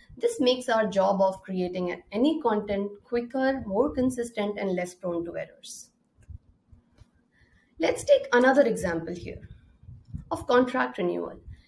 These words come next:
You have your contract saved in a document library. Syntex will help you extract metadata such as customer name, address, expiry dates. Now the contract is expiring, and maybe you need to send a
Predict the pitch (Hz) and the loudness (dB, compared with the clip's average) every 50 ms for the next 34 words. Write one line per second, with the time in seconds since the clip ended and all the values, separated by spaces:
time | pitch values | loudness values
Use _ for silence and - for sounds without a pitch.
0 | - - - - 247 262 254 320 392 466 370 359 320 269 - 226 202 202 196 202 | -20 -18 -4 -2 0 0 0 0 0 0 0 0 0 0 0 0 -2 0 0 0
1 | 190 185 185 - - 180 175 170 180 170 170 160 165 165 160 - 165 165 165 160 | 0 -2 -4 -6 -4 -4 -4 -2 -2 -4 -2 -2 -4 -6 -6 -6 -6 -6 -6 -4
2 | - 170 180 185 196 240 240 254 285 320 - - - _ _ _ _ - - 220 | -4 -4 -4 -2 0 0 0 0 -2 -2 -6 -12 -18 _ _ _ _ -6 -2 -2
3 | 208 196 190 180 180 - 170 180 180 160 180 240 262 240 - 320 320 311 - - | 0 0 -2 -4 -6 -6 -6 -6 -4 -4 -4 -4 -4 -4 -4 -4 -4 -4 -6 -10
4 | - - 269 233 233 240 233 226 220 208 202 190 190 190 185 190 190 196 214 - | -8 -4 -2 -2 -2 -2 -4 -4 -2 -2 0 0 -2 -2 -2 -2 -4 -4 -4 -8
5 | - - - - - - - - _ _ - - - 196 185 190 185 185 - - | -12 -20 -20 -20 -20 -20 -20 -20 _ _ -18 -6 -4 -4 -2 -2 -4 -4 -4 -6
6 | 185 185 - 180 175 175 180 185 196 208 220 220 220 220 - 196 190 190 190 190 | -6 -6 -6 -4 -2 -2 0 0 0 0 0 0 -2 -4 -6 -6 -6 -4 0 0
7 | 196 202 202 - 185 - - - 202 190 185 190 202 202 202 202 208 262 - - | 2 2 0 -2 -8 -14 -10 -6 -2 -2 -2 -2 -2 -4 -4 -4 -6 -6 -8 -12
8 | - - - - - - _ - _ _ - 254 269 349 427 403 - - 208 208 | -18 -20 -20 -20 -20 -20 _ -20 _ _ 0 0 2 2 0 0 -2 0 0 0
9 | - 180 170 170 - 175 165 175 175 - - - 285 330 294 180 - 175 - - | 0 -2 -4 -4 -6 -8 -10 -10 -12 -12 -8 -6 -6 -4 -4 -6 -8 -10 -14 -20
10 | _ _ _ _ _ _ 220 202 196 196 214 269 285 311 320 302 - - - - | _ _ _ _ _ _ -6 -4 -2 0 0 0 2 2 0 0 -2 -6 -12 -16
11 | - - _ _ - 233 220 220 226 214 233 226 - - 214 196 214 240 277 | -20 -20 _ _ -4 -4 -2 -2 -4 -6 -8 -8 -8 -6 -4 -2 -2 -2 -2